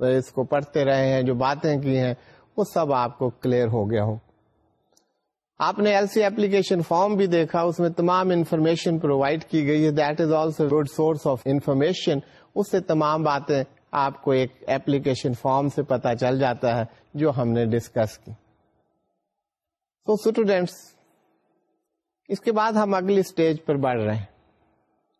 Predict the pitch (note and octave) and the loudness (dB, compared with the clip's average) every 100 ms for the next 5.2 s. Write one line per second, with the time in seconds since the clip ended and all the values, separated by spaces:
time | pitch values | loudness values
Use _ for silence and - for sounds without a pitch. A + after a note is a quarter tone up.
0 | _ _ _ _ _ _ _ _ _ G#3 | _ _ _ _ _ _ _ _ _ 0
1 | F3+ B3 G#3+ G#3 A#3+ A#3 G#3+ G3 G3 A3 | 2 2 2 2 0 0 0 0 0 -6
2 | _ - - _ _ _ _ _ _ _ | _ -20 -20 _ _ _ _ _ _ _
3 | _ - F#3 A3 F#3+ F3 D#3+ D#3+ D#3 E3 | _ -6 -2 0 2 2 2 2 0 0
4 | E3+ G3+ G#3+ G3 F#3 F3 - G#3 F#3+ D3+ | 0 2 2 2 2 0 0 0 2 0
5 | C#3 - | -2 -8